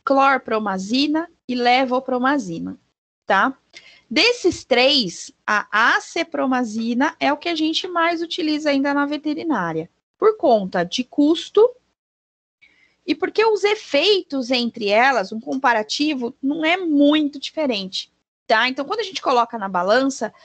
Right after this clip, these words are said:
a acepromazina ainda é um fármaco que, pra gente, na veterinária, ela consegue, é,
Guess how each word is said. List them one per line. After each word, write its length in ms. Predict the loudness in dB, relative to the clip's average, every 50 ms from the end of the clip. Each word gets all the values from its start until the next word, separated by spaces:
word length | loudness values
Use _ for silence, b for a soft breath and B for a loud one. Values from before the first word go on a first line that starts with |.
| B B B
a 120 | B 0
acepromazina 680 | 0 0 -4 -6 -4 -2 -2 0 0 0 0 0 0 0
ainda 280 | 0 0 0 0 2 2
é 100 | 2 2
um 80 | 0
fármaco 460 | -2 0 0 0 0 0 -4 -6 -10 -18
que, 100 | -10 -4
pra 200 | 0 0 0 2
gente, 320 | 0 -2 -2 -2 -2 -4
na 80 | -2 -2
veterinária, 680 | -2 -2 -2 -4 -4 -2 -2 0 0 0 0 -2 -4 b b b b b b _
ela 380 | 2 4 4 4 2 2 0 -6 _ _ _ _ _ _ _ _ _ _
consegue, 880 | _ 2 2 2 2 2 4 4 4 4 4 2 -2 -6 -6 -8 -10 -14 _ -4
é, 840 | -2 0 2 2 2 2 2 2 2 2 2 2 2 0 -2 -2